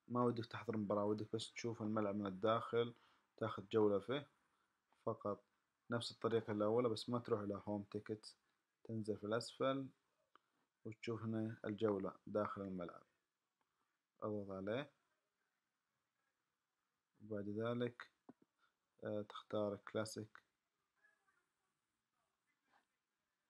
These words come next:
تظهر لك الصفحة هذه.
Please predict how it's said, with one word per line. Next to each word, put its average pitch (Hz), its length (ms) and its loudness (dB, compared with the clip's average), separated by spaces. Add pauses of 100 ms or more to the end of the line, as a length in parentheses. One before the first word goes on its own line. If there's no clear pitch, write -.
(1400)
تظهر 104 360 -6
لك 107 100 -10
الصفحة 104 600 -6
هذه. 127 240 -4